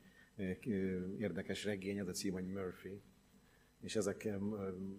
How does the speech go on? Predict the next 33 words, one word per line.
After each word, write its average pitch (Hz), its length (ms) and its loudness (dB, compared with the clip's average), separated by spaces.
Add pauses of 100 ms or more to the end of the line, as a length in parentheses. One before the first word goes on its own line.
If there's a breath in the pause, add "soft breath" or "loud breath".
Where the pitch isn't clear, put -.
könyv 101 240 2
kezdődik 95 520 0
azzal, 98 400 -2
és 95 80 -4
angolul 98 300 0
fogom 98 320 -4
kezdeni 95 360 -2
a 95 40 -6
mondatot 95 360 -4
idézni, 92 400 0
mert 90 140 0
szerintem 92 280 -2
jobban 92 360 0
hangzik 90 360 -4
magyarul. 101 340 2
"The 95 100 2
sun 120 460 4
shone, 113 560 4 (460 loud breath)
having 107 280 4
no 110 160 10
alternative 101 680 6 (480 loud breath)
on 95 140 0
the 92 80 4
nothing 90 340 0
new." 87 220 -4 (720 loud breath)
Ö, 98 420 4 (380)
<clears throat> - 440 -2
nyilván 107 200 8
nem 107 100 2
fogom 98 200 0
lefordítani, 107 500 4
szóval 117 260 8
a - 300 2